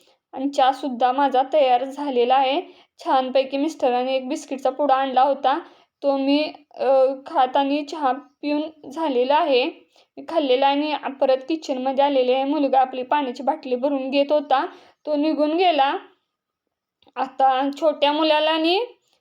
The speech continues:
मिस्टरांसाठी शिरा हवा होता. मी घरचं तूप कढवलेलं परवा दिवशी, तेच घातलेलं आहे आणि इकडे रवासुद्धा भाजायला स्टार्ट केलेला आहे.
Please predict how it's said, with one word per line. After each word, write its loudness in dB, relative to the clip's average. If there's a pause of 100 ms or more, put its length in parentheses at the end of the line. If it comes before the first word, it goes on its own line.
मिस्टरांसाठी 0
शिरा 2
हवा 2
होता. 2 (340)
मी 0
घरचं 0 (100)
तूप -6 (440)
कढवलेलं 4
परवा 2
दिवशी, -4
तेच -2
घातलेलं 2
आहे 2 (600)
आणि 0
इकडे 2
रवासुद्धा 2
भाजायला 2
स्टार्ट 0
केलेला 0
आहे. 0